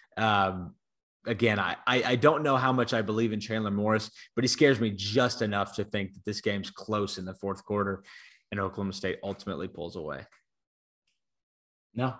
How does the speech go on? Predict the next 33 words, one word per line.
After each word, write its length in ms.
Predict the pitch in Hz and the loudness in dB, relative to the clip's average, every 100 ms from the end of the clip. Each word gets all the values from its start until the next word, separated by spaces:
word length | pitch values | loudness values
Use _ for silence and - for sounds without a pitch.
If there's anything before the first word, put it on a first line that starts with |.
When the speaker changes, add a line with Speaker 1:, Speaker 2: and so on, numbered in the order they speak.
| - | -12
Speaker 2:
I 80 | 101 | -8
think 180 | - 120 | -4 -2
that 200 | 113 - _ | -4 -6 _
I, 160 | 107 117 | -4 -2
I 60 | 113 | 2
like 240 | 113 117 117 | 2 2 0
that 120 | 113 | -4
score 220 | - 107 | -2 -2
prediction 360 | 104 98 - 95 | -2 -4 -4 -4
as 120 | - | 0
well. 160 | 104 | 2
Mine's 260 | 95 107 110 | 2 0 -2
probably 300 | - 117 107 | -2 -2 -2
extremely 500 | 90 - 98 92 87 | -4 -6 -4 -2 -2
wrong, 340 | 85 85 78 80 | -4 -6 -6 -6
but 200 | 85 - _ - | -6 -8 _ 4
Speaker 1:
Well, 400 | 170 180 156 - 143 | 8 8 8 4 0
we 160 | 165 | 4
don't, 200 | 175 160 | 4 4
we 160 | 147 165 | 4 6
won't 200 | 175 156 | 6 4
know 120 | 156 | 4
that 160 | 156 127 | 4 2
till 120 | 147 | -2
Saturday, 500 | - 98 95 92 104 | -2 -2 -2 -2 -2
but 200 | 104 87 | -2 -2
we'll 140 | 107 | -2
definitely 320 | 110 107 117 110 | -2 -2 -2 -2
talk 260 | 110 107 | -2 0
about 180 | 107 101 | 0 2
it 60 | 101 | 2
after. 460 | 104 - 104 101 - - - - | 0 0 -4 -6 -10 -14 -10 2
Uh, 320 | 143 135 - | 6 8 6